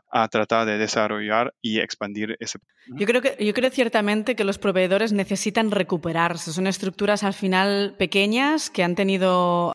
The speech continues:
Speaker 2: prácticamente que despedirse de, de muchísimos de sus colegas, porque mucha gente en estos sectores se ha reorientado o necesitaba ingresos por otro lado, y han tenido que vender mucha flota o mantener, pues, el mejor coche que tenían, que igual no era eléctrico. Yo creo que en el momento que empiecen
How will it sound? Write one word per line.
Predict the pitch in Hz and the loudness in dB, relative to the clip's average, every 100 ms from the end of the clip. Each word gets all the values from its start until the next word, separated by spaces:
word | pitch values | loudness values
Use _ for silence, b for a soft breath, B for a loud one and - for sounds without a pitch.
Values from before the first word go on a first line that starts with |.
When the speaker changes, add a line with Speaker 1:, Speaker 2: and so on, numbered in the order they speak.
| - | -2
Speaker 2:
prácticamente | 185 - 202 180 185 196 196 196 175 | -2 0 0 2 2 0 0 0 0
que | 180 | -2
despedirse | 175 - 185 190 196 208 | -2 -2 0 0 0 0
de, | 185 175 | 0 2
de | 175 | 0
muchísimos | 175 202 190 220 196 | 0 -4 -2 0 0
de | 180 | -4
sus | 196 - | -8 -4
colegas, | 185 170 180 226 294 | -2 0 0 0 -2
porque | 180 170 | -6 -6
mucha | 170 185 | -4 -4
gente | 170 180 170 180 - | -2 -4 0 -2 -2
en | 196 | 0
estos | 208 220 208 | 0 0 -2
sectores | 214 208 202 190 | 0 2 0 2
se | 196 | 2
ha | 185 185 180 | 4 2 0
reorientado | 190 190 175 165 156 170 202 311 | 0 2 2 0 0 2 2 2
o | 202 | 0
necesitaba | 170 175 - 160 170 180 | -2 -4 -8 -4 -2 0
ingresos | 175 175 180 | -2 -4 -6
por | 180 | -2
otro | 175 170 | -2 0
lado, | 165 170 202 294 - | 0 0 0 -2 -2
y | |
han | 202 | 2
tenido | 277 220 190 | 4 4 2
que | |
vender | 170 170 190 | 2 2 2
mucha | 190 202 202 160 | 2 0 0 -4
flota | 185 196 190 165 160 | 0 0 2 -2 -2
o | 165 | 0
mantener, | 165 170 180 175 190 202 170 | 0 0 0 2 2 2 -2
pues, | 180 175 185 | -2 0 0
el | |
mejor | 175 175 202 | 0 0 0
coche | 214 214 | 0 -2
que | 196 | -2
tenían, | 190 185 202 202 | 0 0 0 0
que | 175 | 0
igual | 160 175 190 | 0 0 0
no | 165 | -2
era | 160 | -2
eléctrico. | 160 180 - 165 | -2 -4 -4 -2
Yo | 180 | 0
creo | 208 269 277 | 2 2 2
que | 254 | 0
en | 226 202 | 0 0
el | 202 | 2
momento | 208 214 247 302 | 4 4 2 0
que | 233 | 2
empiecen | 214 208 226 247 - 180 160 160 | 0 0 -2 -2 0 -2 -2 -6